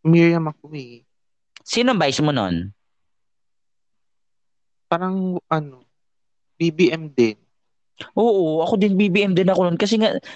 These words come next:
Speaker 2: nung parang kasing naaalala ko nung bata ako again. Ba-, yun yung mga, ano, na mga tatay na hanggang ngayon solid pa din na
Speaker 1: Mm.
Speaker 2: maka-Marcos nang sinasabi nila, "Maganda yung buhay dati," na ganyan.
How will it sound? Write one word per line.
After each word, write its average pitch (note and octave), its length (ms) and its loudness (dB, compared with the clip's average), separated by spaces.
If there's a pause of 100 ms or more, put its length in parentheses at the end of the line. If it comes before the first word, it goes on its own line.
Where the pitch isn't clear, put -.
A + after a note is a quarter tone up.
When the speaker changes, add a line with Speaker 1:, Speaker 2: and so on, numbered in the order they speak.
(140)
Speaker 2:
nung A3+ 160 0
parang G#3+ 320 0
kasing G3+ 480 0
naaalala E3 720 0
ko D#3 160 0
nung D#3 240 0
bata A2+ 400 -2
ako A2 240 0
again. F#2 480 -2
Ba-, G#2 160 0
yun B2 320 0
yung B2 80 0
mga, A#2 260 -2
ano, A2+ 80 0
na A2 140 0
mga G#2+ 220 -2 (460)
tatay B2 480 -2
na A2 240 -2
hanggang C3+ 320 -2
ngayon B2 320 -2 (160)
solid D3+ 560 0
pa B2 160 0
din G#2 400 0 (320)
na A#2 240 -2
Speaker 1:
Mm. A2+ 320 0
Speaker 2:
maka-Marcos A2 640 -2
nang A2+ 160 -2
sinasabi A2 480 -2
nila, G#2 240 0
"Maganda B2 400 0
yung B2+ 160 -2
buhay G#2+ 400 0
dati," G2 480 -2
na A#2 160 -2
ganyan. F#2 640 -2